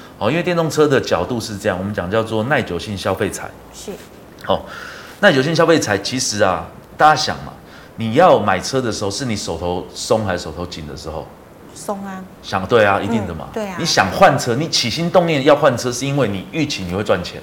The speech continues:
Speaker 2: 是。
Speaker 1: 好，但是这个状况，这个时间点，我相信大家会越来越悲观的话，
Speaker 2: 嗯。
Speaker 1: 那谁会换车？
Speaker 2: <laughs> 先，先，先旧的先用。
Speaker 1: 对，大家就会怕，讲说：“啊，我先撑一下好了，
Speaker 2: 嗯哼。
Speaker 1: 哦，有钱明年再来买，哦，看明年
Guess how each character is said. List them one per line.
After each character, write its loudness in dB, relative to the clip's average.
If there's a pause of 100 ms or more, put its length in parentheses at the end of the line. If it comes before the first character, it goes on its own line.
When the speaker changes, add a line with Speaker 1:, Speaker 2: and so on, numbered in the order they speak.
(140)
Speaker 2:
是。 -12 (420)
Speaker 1:
好， 0
但 8
是 2
这 0
个 4 (160)
状 2
况， 0
这 0
个 2
时 -4
间 -2
点， -2
我 -4
相 0
信 -6 (340)
大 6
家 4
会 2
越 4
来 2
越 2
悲 -2
观 0
的 0
话， -4 (200)
Speaker 2:
嗯。 -4
Speaker 1:
那 2
谁 -2
会 2
换 2
车？ -8 (320)
Speaker 2:
<laughs> -8
先， -4
先， -4 (100)
先 -2
旧 -2
的 -6
先 -4
用。 -4 (200)
Speaker 1:
对， 8
大 4
家 6
就 4
会 8
怕， 0
讲 0
说 -2
：“啊， -2
我 -10
先 -4
撑 0
一 -2
下 0
好 -8
了， -10
Speaker 2:
嗯 -4
哼。 -2
Speaker 1:
哦， -4
有 -2
钱 -8 (220)
明 -4
年 -4
再 0
来 0
买， -6 (100)
哦， -4
看 -4
明 -6
年 -6